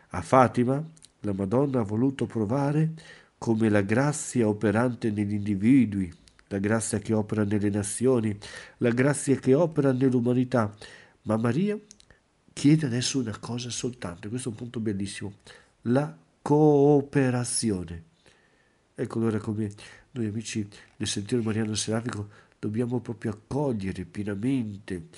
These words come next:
questo messaggio, voler cooperare al cuore immacolato di Maria per la nostra conversione, per conversione delle anime, per la loro salvezza dal fuoco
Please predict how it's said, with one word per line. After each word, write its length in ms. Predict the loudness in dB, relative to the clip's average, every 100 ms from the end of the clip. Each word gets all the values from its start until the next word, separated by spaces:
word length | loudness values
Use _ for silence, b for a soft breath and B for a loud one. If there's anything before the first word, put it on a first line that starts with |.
| B B _
questo 680 | -2 -2 -2 -8 -4 -4 -4
messaggio, 920 | -12 -6 -4 -4 -4 -4 -6 -10 -14 -16 B B B _
voler 440 | -2 2 4 4 2
cooperare 1040 | -2 -2 0 -4 -2 -4 -6 -8 -12 b b -10
al 220 | -10 -8
cuore 420 | -6 -6 -4 -6 -8 -6
immacolato 640 | -4 -4 -6 -4 -4 -4
di 100 | -6
Maria 440 | -4 -4 -4 -6 -8 b b b -10
per 160 | -6 -2
la 120 | -2
nostra 400 | -2 -6 -6 -6
conversione, 880 | -6 -6 -6 -8 -6 -2 -2 -2 -6
per 200 | -8 -10
conversione 500 | -8 -8 -8 -6 -4
delle 260 | -2 -2
anime, 380 | -2 -4 -4 -6
per 180 | -6 -6
la 60 |
loro 140 | -4 -6
salvezza 640 | -6 -6 -4 -4 -4 -6
dal 160 | -6 -8
fuoco 500 | -10 -10 -10 -10 -18